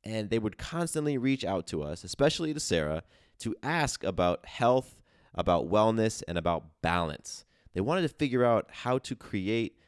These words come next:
more balance in their lives. So Sarah and I took that information and we ran with it, and we put together this amazing album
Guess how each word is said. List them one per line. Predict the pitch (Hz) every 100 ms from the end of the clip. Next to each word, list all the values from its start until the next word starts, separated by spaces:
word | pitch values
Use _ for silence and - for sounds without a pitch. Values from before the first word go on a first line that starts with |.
| _
more | 92 95 113 123 127
balance | 98 85 98 104 104 92 -
in | 85
their | 78
lives. | 73 67 50 - - _ _ - _ _
So | -
Sarah | 92 - 143 151
and | 113 95
I | 87
took | 90 175 165
that | 139
information | 131 - 117 120 - 127
and | - 92
we | 113
ran | 95 82 98 101
with | 82 -
it, | 71 - _ _
and | 90
we | 101
put | - 165
together | - 120 120 117 113
this | 95 95 -
amazing | - 90 95 117 131 123 127 127
album | 92 87 80 78 80